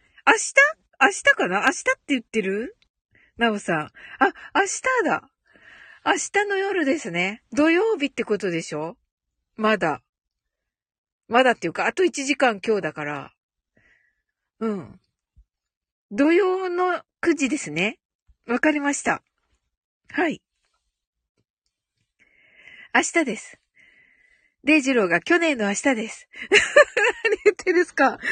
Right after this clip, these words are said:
何言ってんですか？はい。きみちゃんがメモ。きみちゃんが、「朝？」って言ってますね。え、朝？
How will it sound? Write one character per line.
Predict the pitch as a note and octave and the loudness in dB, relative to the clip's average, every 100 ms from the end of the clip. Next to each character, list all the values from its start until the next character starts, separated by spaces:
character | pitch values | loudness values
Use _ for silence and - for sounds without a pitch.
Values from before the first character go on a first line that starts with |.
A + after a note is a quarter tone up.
| - - | -4 2
何 | F4+ G4+ | 4 4
言 | F#4 | 2
っ | D4 | 0
て | D#4+ | -2
ん | D4+ | -2
で | |
す | - | -2
か？ | A#3 G#3+ A#3 B3 B3+ - | -2 0 -2 -6 -8 2
は | G4+ G4+ C#4 | 4 6 4
い。 | G#4 | 2
き | G4 - G#4 | 0 2 4
み | F#4 | 4
ち | D4+ | 4
ゃ | C#4 | 0
ん | |
が | B3 | 0
メ | F4 F4+ | 0 0
モ。 | C4 - - - - - | -2 -6 -14 -20 -18 0
き | G4 F4 | 2 2
み | C#4+ | 0
ち | |
ゃ | A#3+ | -2
ん | |
が、 | E3 - C5 | -2 0 0
「朝？」 | - E4+ D4+ | 2 4 4
っ | A4 C5 | 2 -2
て | B3 | -2
言 | F#3 | -2
っ | |
て | - G3 | -2 -4
ま | F3+ | -4
す | - E3 | -6 -8
ね。 | D#3+ - - | -8 -4 0
え、 | G#4+ A4 | 0 2
朝？ | A4 C5 - A#3+ G#3+ | 0 2 2 4 2